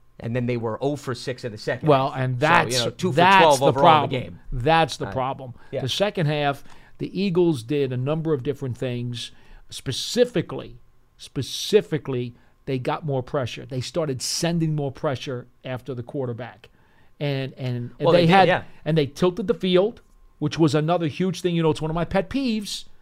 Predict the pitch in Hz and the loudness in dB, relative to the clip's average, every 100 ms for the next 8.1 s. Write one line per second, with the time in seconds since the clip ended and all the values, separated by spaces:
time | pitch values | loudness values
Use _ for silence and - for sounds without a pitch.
0 | - - 127 151 160 156 151 139 135 160 | -20 -8 0 2 2 2 -2 -4 -4 2
1 | 233 247 247 240 - 247 196 175 170 - | 4 4 2 2 -2 -4 -4 -6 -8 -14
2 | - - - 131 107 _ 185 202 208 226 | -20 -16 -8 -8 -8 _ 4 6 4 -2
3 | 208 214 196 196 175 190 185 170 - 185 | -2 2 2 2 -2 -2 0 -2 -2 -2
4 | 185 214 - 190 202 - 175 185 170 160 | 0 -4 -4 -2 -2 -2 -2 2 2 2
5 | - - - 160 151 127 147 113 202 240 | 0 -20 -4 -2 -2 -2 -4 -4 -4 0
6 | 254 226 156 120 151 220 214 - 214 208 | 2 4 2 2 -2 0 -2 2 2 2
7 | 185 202 185 196 175 190 165 151 - 160 | 0 0 -2 -4 -4 0 2 0 0 -2
8 | 156 | -4